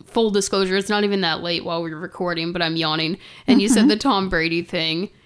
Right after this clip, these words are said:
Speaker 1: And so I'm like, I don't know. It just cracked. So they were like, "Ooh, he's gone." Like,
Speaker 2: <sighs>
Speaker 1: not the coaches, not t-, Tom Brady.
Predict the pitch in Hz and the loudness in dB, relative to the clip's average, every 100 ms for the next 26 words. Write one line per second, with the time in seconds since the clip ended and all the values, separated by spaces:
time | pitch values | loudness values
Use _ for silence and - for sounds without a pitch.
0 | _ - 226 220 208 202 214 214 190 175 | _ -6 -4 -2 -4 -2 0 2 0 -2
1 | - _ _ _ _ _ _ - 214 190 | -10 _ _ _ _ _ _ -4 0 0
2 | 160 147 147 156 190 208 196 214 185 - | 0 0 -2 -2 -2 -4 -2 0 0 0
3 | 254 220 208 190 185 247 254 180 180 214 | 0 2 2 0 2 2 2 0 -2 0
4 | 214 180 190 214 - - - - 269 233 | 2 0 -2 -6 -4 -2 -2 2 2 2
5 | 277 233 220 269 294 269 339 330 302 214 | 2 2 2 0 -2 -2 0 0 0 0
6 | 190 196 226 208 226 - - - - 202 | 0 0 0 0 0 -4 -10 -14 -4 0
7 | 185 190 165 135 - 190 | 2 2 -2 -4 -8 -12